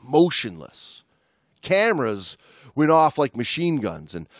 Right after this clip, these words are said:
none of our members even noticed when one of our female divers took a dorsal fin ride. We didn't even see what happened until later, when we watched the video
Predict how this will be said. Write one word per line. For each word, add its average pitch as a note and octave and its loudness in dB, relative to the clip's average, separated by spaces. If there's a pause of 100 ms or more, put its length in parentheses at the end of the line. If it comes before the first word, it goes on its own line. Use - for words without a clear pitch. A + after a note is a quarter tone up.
(140)
none D3+ 2
of F#3 2
our E3+ 6
members C3 -4
even B2+ -6
noticed C3+ 0
when G2+ -8
one B2 -2
of D3 -4
our E3+ -2
female C#3 -4
divers G#2+ -4 (300)
took - -8
a C#3+ -6
dorsal A#2+ -4
fin G#2+ -6
ride. A2+ -4 (680)
We F3+ -2
didn't G3 -4
even F3 0
see F#3 -6
what E3+ 0
happened E3 -2
until B2 -4
later, D#3+ 4 (640)
when A#2+ -4
we B2 -2
watched C3+ 2 (140)
the A#2+ -18
video A2+ 0